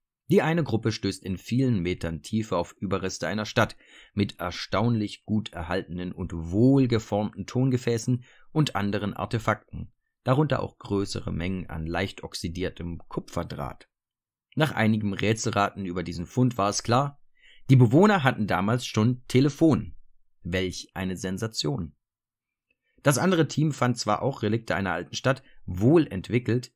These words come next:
fast vergleichbar mit Pompeji. Was sie aber nicht fanden, war Kupfer.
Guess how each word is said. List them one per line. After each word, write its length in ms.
fast 540
vergleichbar 600
mit 260
Pompeji. 560
Was 220
sie 180
aber 300
nicht 500
fanden, 560
war 280
Kupfer. 460